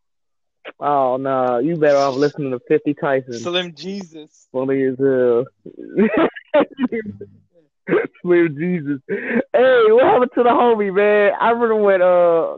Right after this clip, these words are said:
Speaker 1: sorry, I don't mean to get off topic. <laughs> I remember, uh, when, uh, Eminem and Machine Gun Kelly was beefing, right? I was waiting on my
Speaker 2: Oh.
Speaker 1: Slim Jesus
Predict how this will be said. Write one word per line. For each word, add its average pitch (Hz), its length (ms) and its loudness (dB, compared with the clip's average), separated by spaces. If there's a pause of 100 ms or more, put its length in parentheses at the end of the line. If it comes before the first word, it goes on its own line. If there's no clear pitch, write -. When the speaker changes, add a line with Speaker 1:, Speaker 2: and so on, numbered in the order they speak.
Speaker 1:
sorry, 160 140 0
I 147 100 2
don't 170 140 -2
mean 170 100 -4
to 160 60 -6
get 156 120 -2
off 147 200 0
topic. 131 360 0 (340)
<laughs> - 320 -12
I 156 120 2
remember, 175 500 2 (920)
uh, 143 360 4 (460)
when, 151 360 2
uh, 135 200 2
Eminem 165 500 0
and 147 120 -6
Machine 165 400 -6
Gun 156 240 0
Kelly 156 440 0 (120)
was 131 180 -4 (100)
beefing, 143 520 -2 (160)
right? 151 340 2 (640)
I 226 560 0
was 180 120 2 (140)
waiting 175 260 0
on 170 160 0
my 170 180 2
Speaker 2:
Oh. 147 100 -18
Speaker 1:
Slim 180 300 2
Jesus 160 440 0